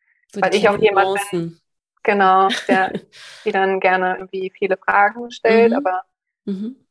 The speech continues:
Speaker 2: irgendwie will ich ja dann auch sehen, ähm, okay, der Gegenüber, ähm, interessiert sich auch für mich und mein
Speaker 1: Mhm.
Speaker 2: Leben und meine Persönlichkeit und dann darf auch mal,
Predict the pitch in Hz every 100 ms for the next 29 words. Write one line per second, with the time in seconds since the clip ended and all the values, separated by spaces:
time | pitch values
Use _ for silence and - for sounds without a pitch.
0 | - 208 196 202 185 190 185 190 175 -
1 | 190 190 - 175 180 180 190 _ - 175
2 | 175 170 - - 175 175 - _ _ _
3 | _ _ _ 185 175 175 190 180 185 180
4 | 175 185 - - 175 175 175 175 175 _
5 | - - 190 196 196 190 190 170 - 185
6 | 190 190 175 180 185 202 180 202 220 -
7 | 170 180 - 190 185 190 185 - 185 180
8 | 180 175 170 160 165 170 - 175